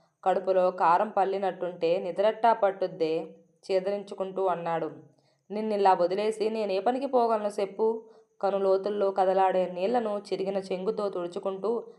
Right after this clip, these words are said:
బాధగా అంది. ఆకలి మంటకు తోడు అనారోగ్యంతో అలమటిస్తున్న రంగడకు బతుకు మీద రోత పుట్టింది. ఆ పూరిపాకలో ఇద్దరు కొడుకులు, ఓ కూతురు.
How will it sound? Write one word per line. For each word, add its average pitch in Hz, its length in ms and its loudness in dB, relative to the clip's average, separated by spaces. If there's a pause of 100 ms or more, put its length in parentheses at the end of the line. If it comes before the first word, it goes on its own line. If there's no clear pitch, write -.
(180)
బాధగా 175 460 4
అంది. 156 420 -2 (960)
ఆకలి 202 340 2
మంటకు 196 380 -2
తోడు 196 460 -2 (320)
అనారోగ్యంతో 214 720 2
అలమటిస్తున్న 190 760 0
రంగడకు 196 720 2 (280)
బతుకు 170 320 4
మీద 220 280 2 (360)
రోత 180 280 6
పుట్టింది. 170 640 -6 (1200)
ఆ 196 140 4
పూరిపాకలో 202 800 2
ఇద్దరు 185 320 0
కొడుకులు, 185 420 -4
ఓ 247 220 4
కూతురు. 175 580 -8